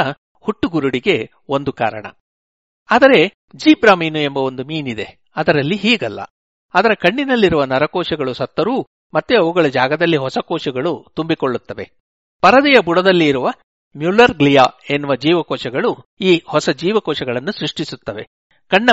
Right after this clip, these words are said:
ಪರದೆಗೆ ಗಾಯವಾದಾಗ ಇವು ತಕ್ಷಣವೇ ಹೊಸ ಜೀವಕೋಶಗಳನ್ನು ಸೃಷ್ಟಿಸಿ ದುರಸ್ತಿ ಮಾಡಿಕೊಳ್ಳುತ್ತವೆ. ಇಂತಹ ಮುಲ್ಲರ್ ಕೋಶಗಳು ಇಲಿ ಮತ್ತು ಮನುಷ್ಯರಲ್ಲಿಯೂ ಇವೆ.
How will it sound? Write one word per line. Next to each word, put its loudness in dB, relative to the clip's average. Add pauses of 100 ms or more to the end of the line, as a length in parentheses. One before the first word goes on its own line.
ಪರದೆಗೆ 2
ಗಾಯವಾದಾಗ 0 (540)
ಇವು 0 (220)
ತಕ್ಷಣವೇ 0 (100)
ಹೊಸ -6 (240)
ಜೀವಕೋಶಗಳನ್ನು -2
ಸೃಷ್ಟಿಸಿ -6 (240)
ದುರಸ್ತಿ -2
ಮಾಡಿಕೊಳ್ಳುತ್ತವೆ. -6 (760)
ಇಂತಹ -2 (240)
ಮುಲ್ಲರ್ 0
ಕೋಶಗಳು -4 (320)
ಇಲಿ 2 (220)
ಮತ್ತು -4
ಮನುಷ್ಯರಲ್ಲಿಯೂ -2
ಇವೆ. -4